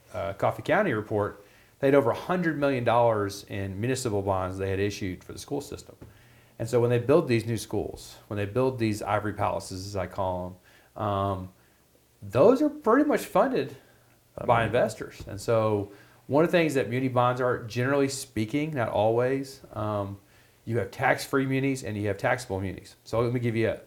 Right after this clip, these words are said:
Speaker 1: difference. So if you're building a school, if you're building a sewer system, it tends to be tax-free. If you're building a stadium or something for an airport, something that generates revenue for profit, it tends to be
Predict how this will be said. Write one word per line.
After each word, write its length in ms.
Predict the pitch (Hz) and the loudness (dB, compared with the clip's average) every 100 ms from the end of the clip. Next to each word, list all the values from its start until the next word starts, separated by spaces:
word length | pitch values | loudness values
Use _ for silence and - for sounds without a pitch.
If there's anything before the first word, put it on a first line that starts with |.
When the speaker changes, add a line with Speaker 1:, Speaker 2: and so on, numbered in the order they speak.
| - | -10
Speaker 1:
difference. 380 | 98 95 - - _ _ _ _ | -10 -8 -16 -20 _ _ _ _
So 140 | - 123 | -4 -2
if 40 | |
you're 80 | 120 | 6
building 300 | 147 175 165 | 8 8 6
a 40 | |
school, 420 | - - 180 110 | 0 4 6 6
if 80 | 90 | 2
you're 80 | 110 | -2
building 280 | 113 117 117 | 0 0 -2
a 60 | |
sewer 380 | 117 - 151 135 | -4 0 2 2
system, 560 | - 117 - 92 92 98 - _ - - - | 0 -4 -4 -6 -6 -8 -18 _ -20 -18 -8
it 80 | |
tends 200 | - 113 110 | -2 -2 -2
to 60 | |
be 140 | 107 107 | -4 -6
tax-free. 960 | - - 95 - - - 95 69 69 _ _ _ _ _ _ _ _ _ - - | -8 -6 -6 -6 -12 -8 -8 -8 -14 _ _ _ _ _ _ _ _ _ -20 -14
If 120 | - 123 | -6 -4
you're 100 | 117 | 2
building 300 | 120 117 110 | 2 2 -2
a 60 | |
stadium 880 | - - - 196 196 147 107 90 117 - | -6 -12 2 6 6 4 0 -2 -8 -14
or 60 | - | -14
something 300 | 110 113 107 | -8 -6 -4
for 260 | 95 - | -6 -4
an 80 | 104 | -4
airport, 640 | 120 175 180 120 95 - - - - | 0 0 0 0 0 -2 -14 -20 -20
something 260 | - 131 120 | -8 -2 -2
that 60 | 101 | 0
generates 400 | 139 127 117 127 | 2 2 0 2
revenue 400 | 120 113 101 92 - _ _ | 2 2 -4 -4 -12 _ _
for 160 | - 107 | -6 -4
profit, 640 | - 175 190 180 180 117 104 | 0 6 8 8 6 0 0
it 80 | |
tends 180 | 127 107 | -2 -2
to 100 | 104 | -4
be 340 | 98 98 92 | -2 -2 -2